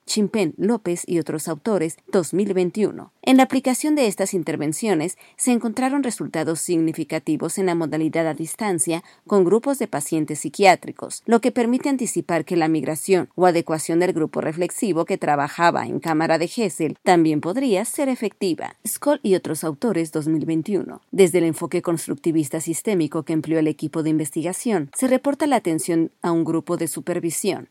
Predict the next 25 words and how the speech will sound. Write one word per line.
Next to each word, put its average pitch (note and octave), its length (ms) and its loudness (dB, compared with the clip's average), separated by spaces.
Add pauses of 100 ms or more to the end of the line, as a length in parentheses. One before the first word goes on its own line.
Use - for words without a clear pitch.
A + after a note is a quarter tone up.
del G3+ 200 0
cual G#3+ 180 2
se A3+ 140 -2
retoma F3 400 0
en E3+ 100 2
viñetas F3+ 480 0
la G3+ 100 0
capacidad F3+ 520 -4
de A3+ 160 0
vínculo F3 400 0
y F3 60 6
de E3 100 4
acompañamiento E3 960 -2
que A#3+ 80 0
implica B3 360 2
el C4 60 2
encuentro F#3+ 460 0
con F#3 180 0
el D#3 80 -2
grupo E3 300 0
para B3 220 -2
las F3 160 -2
personas D3+ 420 -6
supervisadas. D3+ 920 -4
Finalmente, E3 920 2